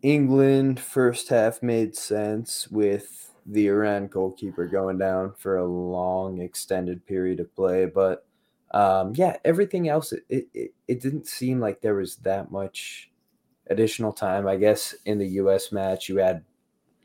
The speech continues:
quite a few Wales players actually going down,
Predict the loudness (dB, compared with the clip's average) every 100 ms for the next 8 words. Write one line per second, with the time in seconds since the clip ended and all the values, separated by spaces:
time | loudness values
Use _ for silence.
0 | _ _ _ _ _ 4 6 6 4 2
1 | 2 4 4 4 2 0 0 0 -2 -4
2 | -6 -6 -6 -4 -4 -4 -4 -4 -4 -4
3 | -6